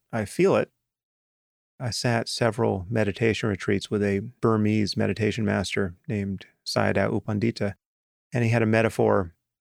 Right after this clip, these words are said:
The Buddhists talk a lot about defilements in the mind, like desire and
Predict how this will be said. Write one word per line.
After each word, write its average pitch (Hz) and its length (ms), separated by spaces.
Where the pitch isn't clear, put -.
The 127 60
Buddhists 117 340
talk 120 220
a 117 60
lot 110 140
about 104 260
defilements 107 720
in 104 80
the 98 60
mind, 95 400
like 98 180
desire 95 640
and 98 180